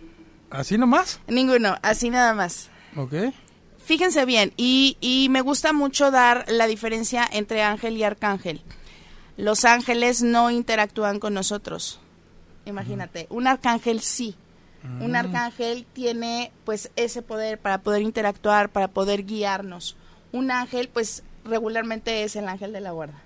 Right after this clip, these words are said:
Speaker 1: Ujú.
Speaker 2: Entonces, yo te voy a pedir, ¿quién es? ¿Cómo se
Speaker 1: Dulce
Speaker 2: llama?
Speaker 1: María.
Speaker 2: Dulce María, yo te voy a pedir que el día de hoy, antes de dormirte,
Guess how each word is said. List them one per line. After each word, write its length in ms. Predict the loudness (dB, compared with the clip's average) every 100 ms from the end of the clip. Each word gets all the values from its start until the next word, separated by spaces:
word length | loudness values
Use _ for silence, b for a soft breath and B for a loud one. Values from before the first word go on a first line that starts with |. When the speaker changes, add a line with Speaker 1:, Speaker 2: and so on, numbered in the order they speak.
| -20 _
Speaker 1:
Ujú. 280 | -10 -8 -8 -8
Speaker 2:
Entonces, 600 | -2 2 4 6 6 4 -4 -10 6
yo 140 | 8
te 100 | 8
voy 200 | 8 8
a 80 | 4
pedir, 380 | 4 0 -2 -4 -8
¿quién 160 | -6
es? 220 | -4 -6 -8
¿Cómo 180 | -6
se 80 | 0
Speaker 1:
Dulce 180 | 0 2
Speaker 2:
llama? 120 | 0 2
Speaker 1:
María. 360 | 2 0 -2 -2
Speaker 2:
Dulce 340 | -2 2 2
María, 380 | 4 4 4 4
yo 180 | 4 4
te 100 | 4
voy 180 | 4 4
a 80 | 4
pedir 360 | 2 -2 -2
que 120 | -2 -2
el 80 |
día 160 | 2 4
de 100 | 4
hoy, 220 | 4 2 4
antes 420 | 4 6 4 2
de 200 | 2 2
dormirte, 720 | 2 2 2 -2 -4 -8 -10